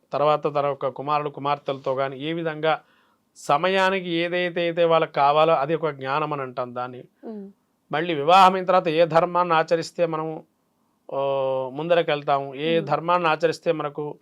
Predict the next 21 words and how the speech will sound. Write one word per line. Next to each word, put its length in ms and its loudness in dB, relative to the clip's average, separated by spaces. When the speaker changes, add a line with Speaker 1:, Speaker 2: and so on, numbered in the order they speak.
Speaker 1:
ఆ, 200 0
మన 220 -2
సొసైటీ 520 0
సమాజంలో 560 0
మనం 220 -6
బాగుంటామనే 680 -2
దాని 200 -6
గురించి 340 -10
అదొక 280 -6
జ్ఞానము. 560 -10
Speaker 2:
మ్మ్. 240 -14
Speaker 1:
ఇదంతా 500 4
ఒక 160 4
ఎత్తు 200 -4
అయితే 420 0
సమాజానికి 720 2
మనం 280 -2
ఏం 260 -4
చేశాము 520 0
Speaker 2:
మ్మ్. 300 -14
Speaker 1:
అనేది 460 -6